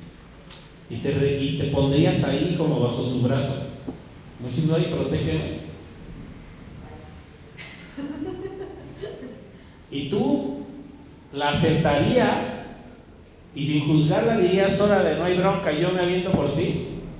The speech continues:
Habría que reflexionarlo, ¿eh? Porque eso es magnanimidad. Si tú no me cuidas, que eres mi esposa o mi esposo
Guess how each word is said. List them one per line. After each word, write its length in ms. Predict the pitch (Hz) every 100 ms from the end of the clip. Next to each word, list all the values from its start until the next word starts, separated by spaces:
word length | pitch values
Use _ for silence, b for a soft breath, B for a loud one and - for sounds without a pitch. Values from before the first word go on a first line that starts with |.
| - 302 - - - - - - - - - - -
Habría 300 | - 117 175
que 60 | 226
reflexionarlo, 1000 | 196 175 131 - 123 120 156 180 156 131
¿eh? 100 | - 131 - - - - - - - - - - - - - - - - - - - -
Porque 580 | 135 127 131 139 131 113
eso 220 | - 202
es 120 | 180 170
magnanimidad. 800 | 147 135 127 123 120 113 107 - - - - - - - - - - - - - - - - - - - - - - - - - - - - -
Si 420 | - 160 165 -
tú 220 | 208 226
no 120 | 208
me 200 | 180 170
cuidas, 540 | 170 214 226 151 143 -
que 100 | 180
eres 260 | 170 151
mi 60 | 139
esposa 680 | 156 - 180 180 165 117 113 - - - - - - - -
o 140 | 135
mi 140 | 139 135
esposo 640 | - - 185 180 - 117